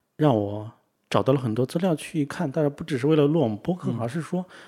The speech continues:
Speaker 1: 因为它里面一些东西让我产生了好奇，这种好奇我想去看一下，嗯，然后才发现就是有这样一些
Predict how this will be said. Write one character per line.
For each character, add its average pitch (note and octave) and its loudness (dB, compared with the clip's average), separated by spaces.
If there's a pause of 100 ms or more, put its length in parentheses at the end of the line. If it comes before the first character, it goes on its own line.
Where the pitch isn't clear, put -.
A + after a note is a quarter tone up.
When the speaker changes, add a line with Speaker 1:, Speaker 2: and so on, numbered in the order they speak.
(180)
Speaker 1:
因 G#3+ 0
为 F3+ 2
它 F#3+ 0
里 D#3+ 4
面 A#2+ 2
一 C#3+ 2
些 D3+ -2
东 F3 -4
西 D#3+ -2
让 C#3+ 2
我 C#3 4
产 A2+ -6
生 B2 -8
了 C#3+ -6
好 D#3 -6
奇， - -16
这 - -8
种 C#3 -4
好 C3+ -8
奇 - -10
我 A#2 -6
想 A#2+ -8
去 - -20
看 D3+ -6
一 A#2+ -10
下， C#3 -12 (580)
嗯， A#2 -10
然 A2 -8
后 C3 -6
才 A#2 -8
发 C3 -8
现 B2+ -10
就 B2+ -10
是 A#2 -12
有 G#2+ -8
这 - -8
样 A#2+ -4
一 A2+ -8
些 A#2 -12